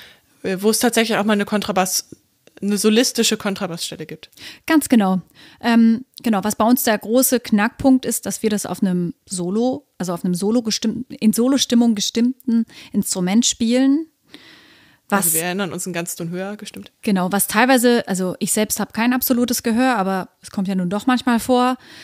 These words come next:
Speaker 2: Das ist natürlich erstmal furchtbar, die Sachen dann, äh, einen Ton höher spielen zu müssen. Und es funktioniert technisch manchmal viel schlechter, weil man, ähm, Stellen auf dem Fünfseiter hat, die man dann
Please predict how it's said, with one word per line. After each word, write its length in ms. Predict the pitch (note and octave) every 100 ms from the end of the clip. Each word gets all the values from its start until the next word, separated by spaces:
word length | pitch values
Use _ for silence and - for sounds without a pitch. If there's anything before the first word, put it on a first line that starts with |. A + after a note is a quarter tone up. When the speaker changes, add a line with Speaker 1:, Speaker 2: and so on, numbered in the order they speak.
| - -
Speaker 2:
Das 160 | F3+
ist 100 | -
natürlich 240 | A3 G#3+ F3
erstmal 240 | - F#3+
furchtbar, 480 | - A3 A#3 C4+ C4
die 100 | A3
Sachen 300 | A3 G3 A3
dann, 280 | G3+ G3+ G3+
äh, 40 |
einen 380 | F#3+ F#3 F#3 F#3
Ton 240 | G#3 F#3+
höher 200 | G3 A3+
spielen 360 | - - G#3+ C4
zu 160 | C4+
müssen. 460 | B3+ C#4 - D4+ D#4+ _ _ - - - - _
Und 280 | G#3+ A3 B3
es 180 | A#3 -
funktioniert 400 | A#3 - A3+ A3
technisch 400 | A#3 A3 A#3+ -
manchmal 480 | F#3+ - G3 F#3+
viel 220 | F3+ A#3 A3
schlechter, 440 | - A3 - A3+
weil 140 | G3
man, 280 | G3+ G3 G3
ähm, 220 | F#3 F#3+
Stellen 300 | F3+ - G#3
auf 140 | G#3 -
dem 180 | G3+ F3
Fünfseiter 560 | A#3+ B3 C4 A#3 B3
hat, 220 | A#3 -
die 80 | G#3+
man 180 | G#3 G3+
dann 360 | G3 G3 F#3+